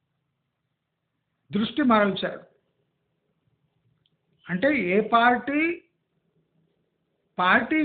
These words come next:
ఇమేజెస్ కన్నా తన ఇమేజ్ సోషల్ మీడియాలో బాగా పెరిగింది అని ఎప్పుడు మల్లన్న తెలుసుకోగలిగాడో, అప్పుడు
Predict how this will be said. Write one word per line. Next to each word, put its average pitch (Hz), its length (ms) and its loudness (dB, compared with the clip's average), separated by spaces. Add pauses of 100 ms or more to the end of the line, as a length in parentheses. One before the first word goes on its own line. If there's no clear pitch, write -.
(120)
ఇమేజెస్ 240 500 0
కన్నా 233 240 0 (120)
తన 202 120 -2 (160)
ఇమేజ్ 202 400 0 (1800)
సోషల్ 254 500 2
మీడియాలో 254 560 0 (180)
బాగా 196 300 -4 (160)
పెరిగింది 226 580 0
అని 247 200 0
ఎప్పుడు 226 220 -8 (100)
మల్లన్న 214 360 0 (140)
తెలుసుకోగలిగాడో, 214 880 -2 (180)
అప్పుడు 311 260 -6